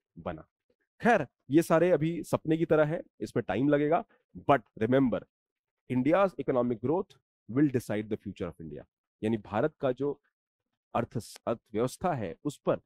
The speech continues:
यानी जो आर्थिक वृद्धि है, इकोनॉमिक ग्रोथ है, that is going to decide the future। अच्छा, जो लोग स्टूडेंट्स, आप लोग एचआईएस से कोर्स लेना चाहते हैं दो हज़ार तेईस, चौबीस, पच्चीस, सबके कोर्स का डिटेल्स यहाँ पर है।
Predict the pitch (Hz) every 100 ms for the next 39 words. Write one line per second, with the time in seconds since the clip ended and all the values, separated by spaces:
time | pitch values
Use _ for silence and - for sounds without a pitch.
0 | _ _ 117 139 - 110 117 160 123 123
1 | 143 180 107 85 113 120 135 - 156 214
2 | 104 90 _ _ - 104 135 - 113 110
3 | 104 104 95 90 87 170 254 _ _ -
4 | 82 - _ _ _ - 92 87 135 147
5 | 165 - 147 156 151 _ _ _ _ _
6 | _ 104 120 123 117 120 127 143 113 -
7 | 135 123 127 113 127 123 104 104 - 110
8 | 120 - 110 101 113 113 98 113 - 113
9 | 120 - 107 - 95 95 107 113 107 107
10 | 113 123